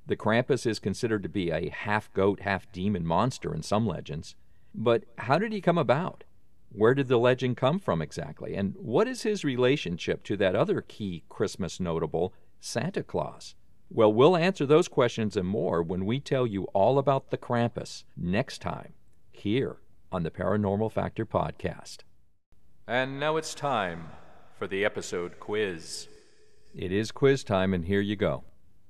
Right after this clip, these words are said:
The Smiling Man and Slender Man are examples of what?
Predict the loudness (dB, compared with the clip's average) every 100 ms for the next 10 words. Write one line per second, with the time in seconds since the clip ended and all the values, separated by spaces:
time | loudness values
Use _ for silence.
0 | -12 -6 -6 -6 -2 2 4 4 4 4
1 | 4 2 0 -2 -2 -2 -4 -2 2 4
2 | 4 0 -2 -6 -8 -4 0 0 0 -2
3 | -2 -2 0 2 2 2 0 -4